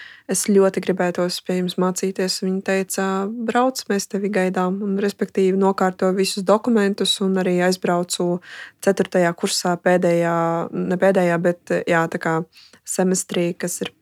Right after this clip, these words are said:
priekšpēdējais. Tā arī, mm, jā,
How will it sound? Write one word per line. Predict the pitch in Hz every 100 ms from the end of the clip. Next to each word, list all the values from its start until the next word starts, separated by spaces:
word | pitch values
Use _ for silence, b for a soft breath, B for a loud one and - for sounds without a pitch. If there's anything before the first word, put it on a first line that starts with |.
| _ _ _ -
priekšpēdējais. | 175 - - 175 185 190 - 214 - - B B B B
Tā | - 196
arī, | 214 240 262 285 269 - _ _
mm, | 277 277 240 233 247 240 247 240 220 202 208 202
jā, | 190